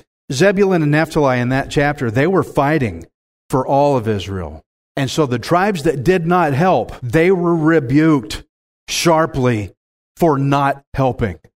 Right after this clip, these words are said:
Now, Succoth and Peniel, they had their chance, and they made their choice. But now in refusing to turn and help,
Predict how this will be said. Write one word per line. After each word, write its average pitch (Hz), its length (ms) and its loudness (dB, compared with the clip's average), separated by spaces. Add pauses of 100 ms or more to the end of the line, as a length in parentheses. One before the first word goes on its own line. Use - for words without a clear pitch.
Now, 139 180 0
Succoth 185 440 -2
and 143 140 -2
Peniel, 160 380 0
they 127 160 0
had 156 340 -2
their 170 140 0
chance, 165 680 -2 (320)
and 120 220 -6
they 165 180 0
made 180 380 0
their 135 160 2
choice. 101 680 -4 (200)
But 147 160 -2
now 185 220 2
in 190 100 0
refusing 170 460 -2
to 160 80 -2
turn 175 240 0
and 151 140 0
help, 135 480 -2